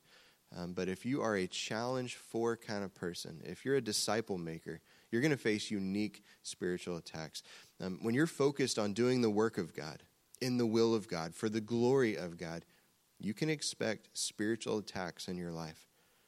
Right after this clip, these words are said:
You know, the enemy doesn't mind if you're just busy with church activities. So if you're going to more meetings, if you're involved in Bible studies that have no real application for your life,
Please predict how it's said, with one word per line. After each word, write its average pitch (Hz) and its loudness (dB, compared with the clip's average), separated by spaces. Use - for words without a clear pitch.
You 90 -4
know, 90 -4
the 95 0
enemy 139 4
doesn't 117 4
mind 139 6
if 113 0
you're 113 2
just 104 -4
busy 113 2
with 104 2
church - 0
activities. 85 0
So - -2
if 92 -4
you're 98 -4
going 113 4
to 120 4
more 123 2
meetings, 113 2
if - -8
you're 104 2
involved 104 2
in 123 4
Bible 110 4
studies 110 0
that 101 0
have 107 -2
no 110 4
real 117 6
application 113 0
for 101 -6
your 104 0
life, 92 -2